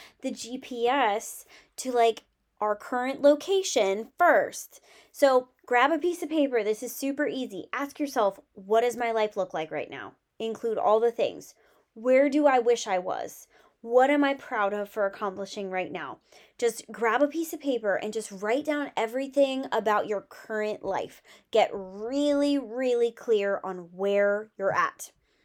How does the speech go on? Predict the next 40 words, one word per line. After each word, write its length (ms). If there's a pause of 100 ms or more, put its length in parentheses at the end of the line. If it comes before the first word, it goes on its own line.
(680)
Number 240
two 480 (360)
is 140
to 100
get 300
a 160
vision 640 (260)
for 220
what 300
you 160
want 260
in 140
the 80
future. 640
This 200
is 200
the 200
address 760 (280)
that 220
you 160
put 240
in 140
your 100
G 160
P 200
S, 360
right? 460 (240)
So 180
ask 240
yourself 320
questions 420
like, 200
"What 60
do 100
I 80
want 200
life 200
to 100
feel 400
like? 440